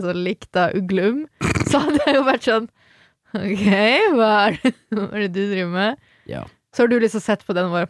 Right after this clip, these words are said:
Speaker 1: «Hmm, <laughs> don't mind if I do.»
Speaker 2: <laughs> Don't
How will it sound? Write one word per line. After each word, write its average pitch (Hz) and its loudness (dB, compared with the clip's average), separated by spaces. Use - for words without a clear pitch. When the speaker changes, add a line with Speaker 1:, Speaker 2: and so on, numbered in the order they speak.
Speaker 1:
«Hmm, 240 -4
<laughs> - -12
don't 202 0
mind 202 -2
if - -6
I 214 0
do.» 240 -4
Speaker 2:
<laughs> 175 -6
Don't 135 -6